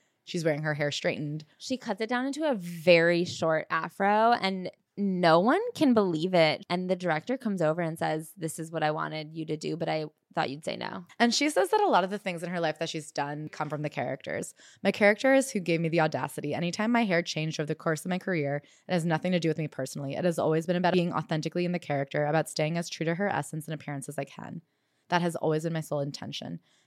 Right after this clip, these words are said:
Speaker 1: And yet when that episode aired, all anyone could talk about was this actress.
Speaker 2: Her mom even said,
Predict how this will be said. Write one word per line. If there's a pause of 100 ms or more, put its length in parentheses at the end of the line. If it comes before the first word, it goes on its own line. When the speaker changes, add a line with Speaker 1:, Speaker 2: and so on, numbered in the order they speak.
Speaker 1:
And
yet
when
that
episode
aired,
all
anyone
could
talk
about
was
this
actress. (140)
Speaker 2:
Her
mom
even
said,